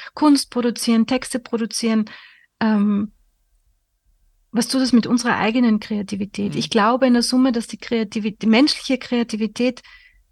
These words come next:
Speaker 1: trotzdem immer wichtiger bleiben wird, ähm, und dass wir zunehmend damit beginnen werden, einfach die Maschinenkreativität,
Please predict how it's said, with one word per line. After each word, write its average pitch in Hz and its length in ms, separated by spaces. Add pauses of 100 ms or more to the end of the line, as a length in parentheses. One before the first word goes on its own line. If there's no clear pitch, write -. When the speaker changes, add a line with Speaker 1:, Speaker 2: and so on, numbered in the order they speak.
Speaker 1:
trotzdem 233 540
immer 220 360
wichtiger 233 420
bleiben 190 440
wird, 226 300 (1160)
ähm, 208 340
und 220 180
dass 226 220
wir 220 380
zunehmend 247 760
damit 214 220
beginnen 233 420
werden, 214 540 (540)
einfach 214 360
die 208 280
Maschinenkreativität, 226 1900